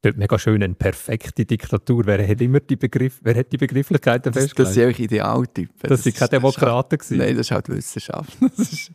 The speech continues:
Speaker 2: <laughs> Genau, und auf der anderen Seite haben wir die perfekte Demokratie, also mit plus zehn. Ähm, und die U S A ist, äh, vor, äh, der Machtübernahme, ähm, von dem orangen Typ,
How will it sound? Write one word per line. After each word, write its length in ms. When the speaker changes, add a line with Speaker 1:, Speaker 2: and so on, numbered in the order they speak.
Speaker 2:
<laughs> 460
Genau, 220
und 100
auf 80
der 160
anderen 220
Seite 200
haben 100
wir 20
die 100
perfekte 560
Demokratie, 880
also 180
mit 160
plus 380
zehn. 320
Ähm, 220
und 200
die 40
U 80
S 180
A 120
ist, 280
äh, 240
vor, 320
äh, 200
der 140
Machtübernahme, 920
ähm, 320
von 100
dem 380
orangen 500
Typ, 160